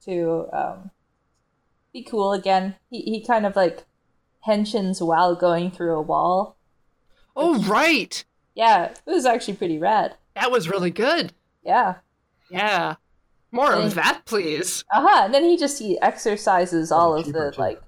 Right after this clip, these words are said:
Speaker 1: mediocre Ganma, and he deals with them pretty easily, but a couple of them get away, and he goes out, and oh no, there's the main Ganma, who at this point I realize is a mobster, not a gumshoe, because he starts talking about his familia,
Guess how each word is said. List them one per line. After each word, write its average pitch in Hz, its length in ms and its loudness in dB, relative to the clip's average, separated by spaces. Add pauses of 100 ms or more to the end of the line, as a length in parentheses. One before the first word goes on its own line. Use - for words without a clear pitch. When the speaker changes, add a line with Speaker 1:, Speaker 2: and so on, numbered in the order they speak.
(140)
Speaker 1:
mediocre 170 520 -2
Ganma, 262 640 2 (640)
and 160 180 -8
he 151 200 -12 (260)
deals 196 260 -4
with 185 100 -8
them 170 120 -6
pretty 175 220 -4 (180)
easily, 254 520 -2
but 175 160 -6
a - 40 -6
couple 190 280 0
of 160 60 0
them 156 200 -4
get 160 140 -2
away, 233 320 0
and 208 100 -2
he 180 60 -4
goes 185 260 2
out, 202 260 2
and 147 160 -14
oh 208 160 2
no, 165 380 -2 (160)
there's 175 220 -6
the 165 100 -6
main 180 280 -4
Ganma, 151 520 -6 (360)
who 202 220 -2
at 180 180 0
this 381 200 0
point 202 260 0
I 175 100 2
realize 180 480 4
is 165 160 -6
a 170 40 -8
mobster, 165 800 -2
not 165 400 -2
a 156 480 -6
gumshoe, 160 480 -6
because 165 300 -10
he 185 120 -6
starts 165 480 -4 (240)
talking 190 300 -4
about 180 440 0
his 190 240 -8
familia, 202 760 0